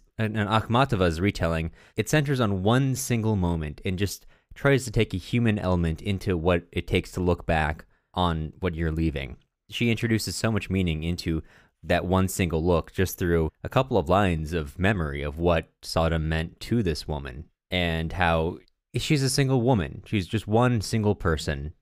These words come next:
And is she not the least of our losses in the light of, for example, Sodom, which is about to be H-bombed off the face of the earth, or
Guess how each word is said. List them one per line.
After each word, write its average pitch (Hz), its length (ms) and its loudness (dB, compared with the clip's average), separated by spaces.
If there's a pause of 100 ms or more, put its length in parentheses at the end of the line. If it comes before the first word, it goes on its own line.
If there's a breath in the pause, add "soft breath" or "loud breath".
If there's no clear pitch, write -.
(120)
And 98 220 0
is 104 100 0
she - 160 -2
not 110 220 0
the 107 80 0
least 104 260 2
of 90 100 2
our 90 140 4
losses 90 560 0
in 80 120 -2
the 78 160 0 (120)
light 78 240 0
of, 78 240 -4 (320)
for 98 100 2
example, 82 320 -2
Sodom, 80 380 0
which 85 160 -4
is 82 140 -8
about 80 240 -4
to - 60 -16
be 80 240 -6 (760)
H-bombed 87 520 0
off 82 200 2
the 87 80 -4
face 85 260 0
of 87 60 -6
the 80 140 0
earth, 127 280 0
or 80 240 -2